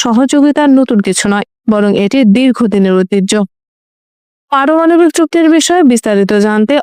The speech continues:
অস্বীকৃতি জানিয়ে তিনি বলেন, এ ধরনের প্রতিরক্ষা সমঝোতা প্রকাশ্যে খোলাসা করার বিষয় নয়।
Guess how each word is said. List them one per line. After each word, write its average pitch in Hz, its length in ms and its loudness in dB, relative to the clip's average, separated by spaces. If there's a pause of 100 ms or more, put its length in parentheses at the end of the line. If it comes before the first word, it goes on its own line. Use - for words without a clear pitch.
(160)
অস্বীকৃতি 294 560 -2
জানিয়ে 294 380 2
তিনি 196 180 2 (100)
বলেন, 214 240 0 (220)
এ - 20 0 (100)
ধরনের 302 420 2
প্রতিরক্ষা 302 460 -2 (100)
সমঝোতা 214 500 -2 (180)
প্রকাশ্যে 269 460 -2 (120)
খোলাসা 269 480 -2
করার 277 220 -2 (120)
বিষয় 190 320 -2
নয়। 196 120 -4